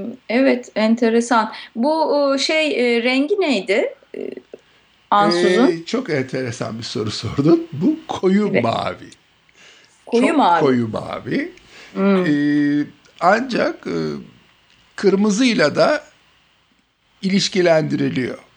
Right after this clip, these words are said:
Speaker 2: Ancak
Speaker 1: Evet.
Speaker 2: asıl kendi rengi çok koyu mavi.
Speaker 1: Evet. Koyu, evet, mavi, koyu mavi özellikle genelde tanrısal bir rune olduğu için öz-, yani ge-, öbürleri de tanrılarla ilişkili ama bu Odin, yani özellikle runelerin yaratıcısı olan,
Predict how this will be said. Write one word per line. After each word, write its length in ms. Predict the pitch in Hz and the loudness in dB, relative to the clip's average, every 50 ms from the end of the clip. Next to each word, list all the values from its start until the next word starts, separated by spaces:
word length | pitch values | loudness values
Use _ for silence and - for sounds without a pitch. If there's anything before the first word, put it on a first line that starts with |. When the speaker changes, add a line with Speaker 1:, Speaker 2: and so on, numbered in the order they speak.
| _ _ _ _ _ _ _ _ _ - | _ _ _ _ _ _ _ _ _ 0
Speaker 2:
Ancak 360 | 190 180 175 165 190 190 185 | 2 2 2 0 0 0 0
Speaker 1:
Evet. 140 | 180 175 175 | 2 2 2
Speaker 2:
asıl 340 | 165 160 - 175 170 - - | 0 0 -2 -6 -8 -8 -6
kendi 420 | - 170 160 - - - - - | -4 -2 -2 -2 -4 -4 -4 -4
rengi 460 | 147 135 117 120 143 170 214 285 285 - - - | -4 -6 -6 -6 -4 -4 -4 -4 -6 -10 -14 -6
çok 340 | - - 185 - - - | -2 -2 -2 -2 -4 -8
koyu 280 | - - 107 104 101 95 | -6 -4 -2 -2 -2 -4
mavi. 300 | 92 95 87 78 73 71 - - - - - - - - - - - - - - _ - | -6 -8 -10 -12 -14 -16 -18 -20 -20 -14 -10 -10 -8 -8 -10 -18 -20 -20 -20 -12 _ -4
Speaker 1:
Evet. 340 | 214 208 196 185 185 185 - - - - - - - - - - | 0 0 0 0 -2 -4 -10 -18 -20 -20 -18 -12 -12 -10 -6 -2
Koyu, 360 | - 277 294 349 370 302 - - - | 0 0 2 2 2 0 -2 -2 0
evet, 420 | - 226 233 220 202 196 196 - | 0 2 2 2 2 0 -2 -2
mavi, 640 | 208 214 226 233 247 254 269 311 320 302 - - - | -2 0 2 2 2 2 0 0 2 0 0 -2 -2
koyu 280 | - - 247 254 262 269 | -2 0 0 2 2 2
mavi 520 | 269 262 254 254 247 240 269 277 269 - - | 2 2 2 0 0 2 2 2 0 0 0
özellikle 680 | 233 240 240 254 247 254 254 262 262 262 - 254 247 | 0 0 0 2 0 2 2 0 0 0 0 0 0
genelde 720 | 240 233 240 240 240 240 240 240 233 240 254 247 226 - - - - | 0 2 2 2 2 2 2 2 2 2 0 0 0 -2 -4 -8 -6
tanrısal 640 | - 233 220 226 233 247 240 - 247 233 240 233 214 | -2 0 2 2 2 0 0 0 0 0 0 0 0
bir 340 | 214 190 - - - - 185 | 0 -2 -2 -2 -4 -6 -4
rune 220 | 196 208 208 196 | -4 -2 0 0
olduğu 260 | 196 196 196 202 226 | 2 2 0 2 0
için 240 | 226 226 - - 180 | 0 0 0 -2 -4
öz-, 200 | 165 175 165 - - - | -4 -4 -4 -6 -4 -2
yani 260 | 156 147 143 151 151 | 0 0 0 0 0
ge-, 140 | 170 170 - | 0 2 2
öbürleri 400 | - 196 226 220 233 254 269 240 | 2 2 0 0 0 0 0 0
de 100 | 226 233 | 0 -2
tanrılarla 520 | - 214 196 202 208 208 202 202 208 208 | 0 0 0 0 0 0 0 0 0 0
ilişkili 440 | 208 202 214 220 - - - 285 330 | -2 -2 -4 -6 -8 -6 -2 0 0
ama 260 | 339 262 208 196 190 | 2 2 0 0 0
bu 160 | 208 - - | 0 0 2
Odin, 320 | 220 226 196 196 185 170 170 | 0 0 0 -2 -2 -2 0
yani 280 | 170 170 165 165 170 | 0 0 2 2 0
özellikle 480 | 165 165 - 185 180 185 180 - 202 202 | 0 2 2 2 0 0 0 0 0 2
runelerin 480 | 202 202 208 202 196 202 208 202 214 208 | 2 2 2 2 2 2 2 0 0 0
yaratıcısı 680 | 202 196 190 190 190 - - 190 202 208 - - 226 | 0 0 0 0 -2 -6 -6 -8 -8 -6 -2 0 2
olan, 380 | 190 185 185 170 156 160 - | 2 2 2 2 0 -2 -6